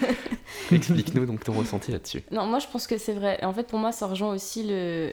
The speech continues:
Speaker 1: le fait quand plusieurs femmes vivent ensemble dans le même espace, quand elles sont pas sous, sous contraceptif, sous pilule contraceptive ou autre,
Speaker 2: Mhm.
Speaker 1: leurs cycles se synchronisent. Et moi, je pense que la lune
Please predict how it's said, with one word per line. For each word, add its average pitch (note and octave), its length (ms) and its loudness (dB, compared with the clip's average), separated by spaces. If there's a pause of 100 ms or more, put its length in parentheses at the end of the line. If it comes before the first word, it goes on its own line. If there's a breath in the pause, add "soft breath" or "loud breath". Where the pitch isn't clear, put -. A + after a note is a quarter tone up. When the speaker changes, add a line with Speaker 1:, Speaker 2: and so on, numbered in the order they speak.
(120)
Speaker 1:
le G3 120 -2
fait A3 200 -2
quand F#3+ 240 -2
plusieurs G3+ 400 -2
femmes A3 340 0
vivent G3 200 -4
ensemble G3+ 320 -2
dans F#3+ 100 0
le F#3 40 -4
même F3+ 140 -4
espace, A3+ 600 -2 (100)
quand G3+ 120 -2
elles G#3 80 2
sont G3+ 200 -2
pas A3+ 160 0
sous, F3+ 920 -4 (640)
sous F#3+ 220 -8
contraceptif, G3 560 -4
sous - 160 -8
pilule G3 180 -2
contraceptive F#3+ 640 -4
ou F#3 100 -6
autre, B3+ 320 -2
Speaker 2:
Mhm. B2+ 80 -6 (240 loud breath)
Speaker 1:
leurs F#3+ 200 0
cycles - 220 -2
se A#3 120 -2
synchronisent. G3+ 680 -4
Et F#3 80 -6
moi, F#3+ 180 2
je A#3+ 100 0
pense A3+ 200 -2
que A3+ 120 0
la F#3 160 0
lune A#3 380 2